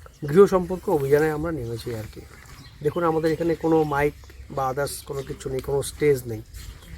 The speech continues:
আমরা চাচ্ছি যে গ্রামের মানুষের যে সমস্যাগুলো, যে এত বছর ধরে সমস্যাগুলো কেন সমাধান হচ্ছে না, কী কারণে হচ্ছে না? কেন্দ্র থেকে সমস্যা সমাধানের জন্য টাকা পাঠাচ্ছে, কিন্তু মাঝ রাস্তায় লুট হয়ে যাচ্ছে।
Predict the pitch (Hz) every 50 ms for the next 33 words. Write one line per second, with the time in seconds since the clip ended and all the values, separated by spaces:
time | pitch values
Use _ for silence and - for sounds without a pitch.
0 | - - - - - - 135 160 180 196 220 226 220 208 220 190 165 - - 247
1 | 202 - 202 196 190 185 214 233 240 196 151 - - - 139 143 156 151 156 175
2 | 196 208 196 160 135 123 123 151 190 202 - - - 143 110 - - - - -
3 | - - - - - - - - - 147 151 185 - - - - 170 208 220 -
4 | - 262 240 214 185 170 127 117 113 120 147 135 160 175 175 - 156 147 - -
5 | - 233 214 165 151 160 147 - 220 190 185 202 202 - 165 160 170 160 - -
6 | 185 185 196 180 - 175 165 170 151 - 139 139 139 139 151 131 117 110 - -
7 | 123 113 113 - - - - - - - - - - 262 226 - - 180 165 151
8 | 131 120 117 110 - - 120 113 113 - - - - - - - - - - -
9 | - - - 190 190 196 196 233 233 226 - 240 226 - 247 247 254 226 - 185
10 | 180 190 185 - - 214 - - 165 175 180 196 208 208 202 214 202 - 147 139
11 | 131 180 180 180 180 196 185 - - - 233 277 311 - - - - - - -
12 | - - - - - 190 185 185 214 180 165 165 180 170 185 190 220 190 - -
13 | - 240 233 202 180 202 196 - - 147 123 117 120 117 - - - -